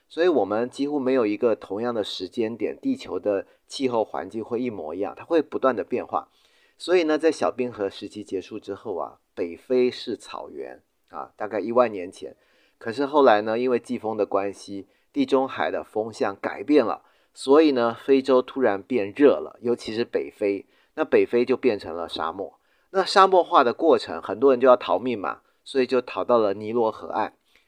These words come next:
尼罗河在很短的时间就由小村落变成小城镇，那是一个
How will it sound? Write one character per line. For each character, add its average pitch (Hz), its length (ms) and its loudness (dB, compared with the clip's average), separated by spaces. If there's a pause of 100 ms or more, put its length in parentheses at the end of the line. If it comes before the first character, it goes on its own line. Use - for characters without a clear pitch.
(120)
尼 139 140 2
罗 151 180 8
河 127 180 2
在 135 160 4
很 117 220 -2
短 92 180 4
的 95 120 -2
时 98 200 -6
间 117 280 -2 (840)
就 151 140 2
由 120 160 8
小 87 180 0
村 104 200 -4
落 113 120 2
变 104 160 -2
成 98 160 -6
小 - 160 -6
城 80 220 -12
镇， 104 220 -2 (460)
那 170 140 -2
是 156 300 -2
一 120 160 -2
个 120 480 2